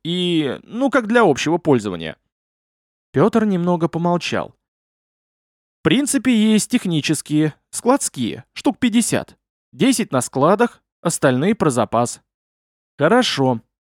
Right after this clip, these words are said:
У них есть модуль связи? То есть они могут выходить в обычную сеть?" "Да, конечно. По-моему, других сейчас и не выпускают". "Хорошо.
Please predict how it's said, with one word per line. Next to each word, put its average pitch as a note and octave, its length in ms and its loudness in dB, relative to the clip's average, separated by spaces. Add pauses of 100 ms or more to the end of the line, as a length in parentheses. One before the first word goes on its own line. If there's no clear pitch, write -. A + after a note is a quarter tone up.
(100)
У D#3 100 -2
них G#3+ 220 0
есть C4 240 2
модуль E3 320 2
связи? B2 480 -2 (220)
То D3 100 4
есть - 380 -2
они D3 220 2
могут A3 320 2
выходить D3+ 380 0
в B2+ 80 0
обычную C3 440 0
сеть?" - 300 -6 (600)
"Да, C3 340 4
конечно. C3 560 0 (400)
По-моему, F#3 520 4
других E3+ 360 2
сейчас D#3 400 0
и F#3+ 60 -2
не F#3 80 0
выпускают". C#3+ 720 0 (800)
"Хорошо. C#3 720 4